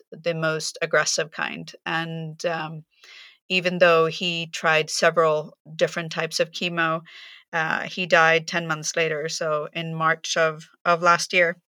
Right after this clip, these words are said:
And, um, when he first got sick, uh, we had long discussions on what to do with this company. You know, should we keep going or, or should we sell or what should we do? How, how is this gonna work? And, um,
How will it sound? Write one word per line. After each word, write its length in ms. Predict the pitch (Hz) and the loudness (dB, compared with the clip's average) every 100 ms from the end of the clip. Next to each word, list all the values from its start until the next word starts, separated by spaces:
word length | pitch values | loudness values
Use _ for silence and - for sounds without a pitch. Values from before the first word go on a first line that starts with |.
| - | -2
And, 360 | 185 180 180 196 | -2 -2 0 6
um, 320 | 185 180 165 160 _ _ | 6 6 0 -12 _ _
when 300 | - 190 220 | -4 4 4
he 140 | 214 202 | 4 -2
first 320 | - 208 - | 2 2 4
got 200 | 165 - | 2 2
sick, 520 | - - 170 156 - - - - | 0 4 6 4 -2 -12 -16 -14
uh, 180 | - 113 | -10 -6
we 140 | 185 | -4
had 220 | 175 165 | -2 -2
long 340 | 185 180 180 165 | 2 0 0 -4
discussions 600 | 165 165 160 175 165 170 | -4 -2 -2 -4 -8 -8
on 160 | 165 | -4
what 180 | 175 - | 0 0
to 140 | - 170 | -2 -4
do 260 | 180 170 | -2 -2
with 140 | 165 160 | -2 0
this 160 | 160 | -2
company. 600 | - 190 190 110 127 180 - - - - | -2 -6 -6 -6 -8 -12 -14 -20 -18 -10
You 60 | |
know, 100 | 165 | -6
should 180 | 160 165 | -4 -4
we 120 | 160 | -6
keep 260 | 160 165 160 | -4 -6 0
going 600 | - 214 208 202 202 190 | 4 6 8 6 6 2
or, 360 | 156 143 147 - | 0 0 -2 -4
or 340 | 160 151 143 160 - - - | -4 -2 -2 -4 -12 -20 -6
should 220 | 165 147 | -4 -4
we 80 | 147 | -6
sell 360 | - 196 185 170 | 0 6 6 4
or 60 | |
what 180 | 156 - | 2 -2
should 160 | - 156 | -4 -8
we 120 | 135 | -10
do? 240 | - 98 | -6 -4
How, 240 | - 175 165 | -2 -2 -2
how 140 | - 175 | 0 2
is 120 | 170 | 2
this 140 | 165 | -2
gonna 180 | - 156 | -4 -2
work? 380 | 165 190 - - - - - - - - | 4 6 4 -6 -20 -16 -16 -16 -4 6
And, 440 | 185 185 185 180 | 8 6 2 6
um, 420 | 185 175 160 156 | 10 10 8 2